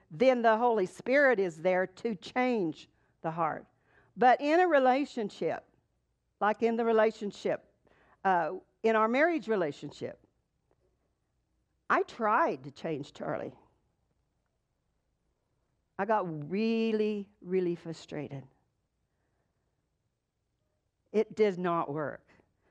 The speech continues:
because every time I would think that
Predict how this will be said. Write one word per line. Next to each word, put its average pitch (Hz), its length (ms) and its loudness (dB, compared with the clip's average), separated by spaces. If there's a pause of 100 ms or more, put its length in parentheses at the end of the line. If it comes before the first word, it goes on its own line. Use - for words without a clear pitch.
(100)
because 190 440 0
every 247 420 0
time 170 600 -6 (640)
I 196 140 2
would 185 240 -2
think 196 520 -2
that 170 140 0